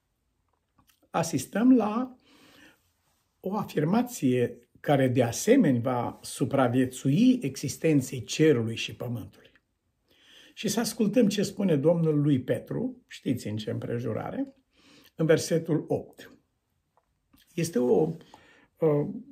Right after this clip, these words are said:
o tamponare frontală între Petru și Iisus.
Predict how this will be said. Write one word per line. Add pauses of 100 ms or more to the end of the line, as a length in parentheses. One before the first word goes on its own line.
(180)
o
tamponare
frontală (800)
între
Petru
și
Iisus.